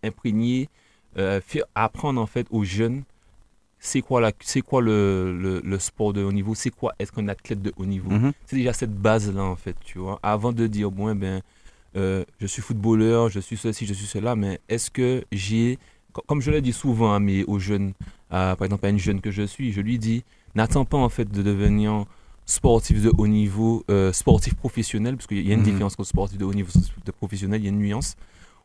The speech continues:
Speaker 1: pour, euh, pour travailler, pour commencer à travailler. Et voilà, le sport, le, ça, ça commence dès maintenant, en
Speaker 2: Mhm.
Speaker 1: fait, tu vois. N'attends pas de devenir, euh, sportif de haut niveau ou sportif professionnel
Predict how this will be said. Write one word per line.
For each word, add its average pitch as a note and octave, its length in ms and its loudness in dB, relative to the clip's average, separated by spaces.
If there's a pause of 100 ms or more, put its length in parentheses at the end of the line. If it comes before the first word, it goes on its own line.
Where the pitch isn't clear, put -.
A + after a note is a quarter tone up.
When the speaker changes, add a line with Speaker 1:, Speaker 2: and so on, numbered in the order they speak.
(140)
Speaker 1:
pour, D3+ 420 4 (420)
euh, G2+ 400 2
pour C3+ 400 0 (280)
travailler, A2+ 840 0
pour A#2 180 -2
commencer A#2 360 -2
à A2+ 80 -2
travailler. G#2+ 760 0
Et G2 260 -2
voilà, G2+ 240 2
le G2 120 2
sport, G#2+ 300 2 (100)
le, G2+ 340 0
ça, - 200 -8
ça - 160 -4
commence B2+ 320 -2
dès A2+ 140 0
maintenant, A#2+ 420 0
en G#2 40 2
Speaker 2:
Mhm. A2+ 100 4
Speaker 1:
fait, A2 200 4
tu - 100 -14
vois. G2 180 -8 (380)
N'attends A2+ 300 2
pas C3+ 180 2
de B2 100 2
devenir, G#2+ 560 4 (420)
euh, F#2+ 180 0
sportif - 520 6
de G2+ 160 8
haut G#2 100 4
niveau G#2+ 420 4 (160)
ou G2 120 -4
sportif - 280 4
professionnel A2 540 0